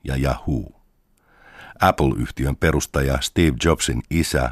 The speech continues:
on syyrialainen ja äiti saksalaisveitsiläinen. Yli neljännes Yhdysvaltojen patenttisovelluksista on peräisin siirtolaisilta,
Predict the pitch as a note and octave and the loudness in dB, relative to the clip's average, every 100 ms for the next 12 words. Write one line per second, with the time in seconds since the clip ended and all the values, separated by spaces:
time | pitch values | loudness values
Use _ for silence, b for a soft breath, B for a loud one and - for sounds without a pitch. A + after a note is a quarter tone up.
0 | C2+ C#2+ C#2 - E2+ C#2 C2 B1 B1 B1 | -4 -2 0 4 4 4 0 -2 -2 -2
1 | B1 - B B B D#2 F2 D#2 C2 - | -4 -8 B B B -2 2 2 2 0
2 | D2+ C#2 - G1+ G1+ - - - - - | 0 0 -4 -6 -8 -8 -10 -10 -10 -10
3 | - - - - _ _ _ _ _ B | -10 -12 -16 -20 _ _ _ _ _ B
4 | B B B B F#2+ F#2 F#2 G2 F#2+ F2+ | B B B B 6 8 8 6 6 6
5 | E2+ - F#2+ E2 C#2 - B1+ D2+ D#2+ - | 4 2 2 2 2 0 0 2 2 2
6 | F2 D2 B1 - - B1 A#1 A1+ - C2 | 2 2 0 0 0 0 -2 -4 -4 -6
7 | - - D2 - A#1+ A1+ D#2+ D2 G#2+ D#2+ | -6 -6 -4 -4 -4 -4 -4 0 2 0
8 | - - - - - - - | -2 -10 -10 -10 -12 -12 -14